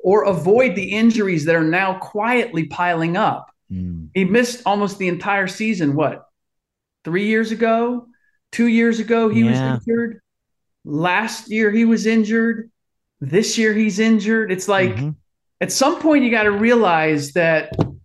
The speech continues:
Speaker 1: this is what happens. I think LeBron has kind of fooled everybody into thinking, "Oh, yeah,
Speaker 2: Mm-hmm.
Speaker 1: everybody can play till they're thirty-eight or thirty-nine if they say they want to." And it's, by and large, that's just not the case.
Speaker 2: Yeah. Uh, final name. A-, and again, uh, casuals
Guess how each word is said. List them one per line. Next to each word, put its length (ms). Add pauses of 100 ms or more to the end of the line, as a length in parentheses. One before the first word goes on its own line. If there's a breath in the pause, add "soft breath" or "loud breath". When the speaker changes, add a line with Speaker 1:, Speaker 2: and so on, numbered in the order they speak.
(800)
Speaker 1:
this 200
is 140
what 160
happens. 400
I 80
think 160
LeBron 540
has 280
kind 260
of 80
fooled 340
everybody 500
into 200
thinking, 720 (480 soft breath)
"Oh, 180
yeah, 140
Speaker 2:
Mm-hmm. 80
Speaker 1:
everybody 360
can 140
play 180
till 160
they're 120
thirty-eight 500
or 80
thirty-nine 580
if 120
they 100
say 240
they 160
want 340
to." 320 (420)
And 220
it's, 240
by 240
and 180
large, 360
that's 240
just 180
not 160
the 80
case. 500
Speaker 2:
Yeah. 280
Uh, 220
final 360
name. 320
A-, 40
and 320
again, 260 (160)
uh, 260
casuals 760